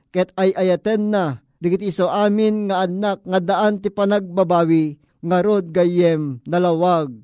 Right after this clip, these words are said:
nga ti Biblia, isursuro na, iti usto, awagas ti pannakabautisar, nga isu iti insuro ni Apo Jesus, nga agpaay, iti pannakaited, iti namnama.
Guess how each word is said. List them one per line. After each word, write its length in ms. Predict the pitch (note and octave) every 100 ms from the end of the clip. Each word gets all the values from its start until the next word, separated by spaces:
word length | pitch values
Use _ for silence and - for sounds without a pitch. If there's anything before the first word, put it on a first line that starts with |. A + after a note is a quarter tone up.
| _
nga 200 | D#3 F#3+
ti 160 | F3+ E3+
Biblia, 560 | F#3+ G3 F3 E3+ A2+ G#2+ _
isursuro 800 | F3 D#3+ F#3+ F3 - G#3+ A#3 A3
na, 320 | F#3 D3+ A2+ _ _ G3
iti 220 | F#3 F#3
usto, 760 | F3+ D#3 - - G#3+ D#3+ D3+ _ _
awagas 640 | E3+ E3+ G#3 G3 F#3+ E3+
ti 160 | - G#3+
pannakabautisar, 1200 | - G3 G3 F#3+ F#3+ F3 E3+ E3 - D3+ C3+ C3
nga 360 | _ - D#3+ F#3
isu 580 | F#3+ - F#3+ D#3+ C#3 - _ -
iti 460 | G3 F3+ - E3+ _ -
insuro 800 | F#3 F3 - A3+ A#3 F#3+ C3 - _ -
ni 240 | F3 F#3+
Apo 240 | F3+ G3+ G3
Jesus, 720 | F3 D#3+ F3+ D#3+ C#3+ - - _ -
nga 180 | E3 F3
agpaay, 800 | D#3+ E3 E3 E3 D#3 C3 A2+ A2+ _ _
iti 320 | F3 F3 F3 E3
pannakaited, 1300 | - F3 F3 E3+ D#3+ D#3 D3 - D#3 - D#3 C3+ A2+ -
iti 640 | F3 E3 E3 D#3+ D3+ D3 D3 _
namnama. 800 | E3 E3+ D#3 D#3 D#3+ C#3 G2+